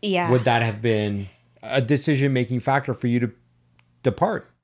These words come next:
Speaker 1: It would have been, yeah, it would have been tough. It would have
Speaker 2: Right.
Speaker 1: been tough 'cause it would have been starting at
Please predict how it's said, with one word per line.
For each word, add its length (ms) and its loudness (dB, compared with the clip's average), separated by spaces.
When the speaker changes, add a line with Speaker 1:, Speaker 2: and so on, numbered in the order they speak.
Speaker 1:
It 160 0
would 220 0
have 160 -6
been, 360 -2
yeah, 140 0
it 80 0
would 120 -4
have 80 -8
been 140 -6
tough. 480 -6
It 80 -4
would 180 -2
have 80 -4
Speaker 2:
Right. 80 -2
Speaker 1:
been 140 -2
tough 380 -10
'cause 140 -2
it 60 2
would 120 6
have 100 0
been 140 0
starting 400 -4
at 400 -10